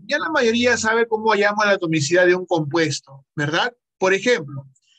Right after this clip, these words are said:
si un ejercicio te dice, mira, Juanito, mira, Pepito, tenemos esta formulación, ¿ya?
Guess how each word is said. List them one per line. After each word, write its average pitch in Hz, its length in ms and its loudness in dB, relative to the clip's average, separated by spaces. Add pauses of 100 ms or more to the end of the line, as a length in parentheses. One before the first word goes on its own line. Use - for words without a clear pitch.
(160)
si 190 280 -2
un 262 120 2
ejercicio 240 760 0
te 190 120 2
dice, 160 560 0
mira, 196 600 0
Juanito, 185 600 -4
mira, 185 300 0
Pepito, 185 600 -4 (500)
tenemos 208 560 -2
esta 202 300 -4
formulación, 160 840 -2
¿ya? 170 260 -4